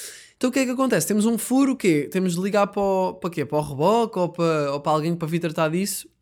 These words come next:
O André liga para a carrinha, que era de aluguer, para o, para o serviço de aluguer da carrinha. E eles dizem: pá, vocês,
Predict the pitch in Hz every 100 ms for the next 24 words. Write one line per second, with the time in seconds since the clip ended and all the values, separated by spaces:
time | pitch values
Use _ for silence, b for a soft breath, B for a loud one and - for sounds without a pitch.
0 | _ 131 127 127 117 113 107 110 120 143
1 | 147 208 233 135 123 117 117 143 - 123
2 | 117 113 113 120 123 113 120 117 123 120
3 | 135 156 190 - _ B B B B B
4 | 185 214 208 220 196 190 202 151 131 131
5 | 143 143 151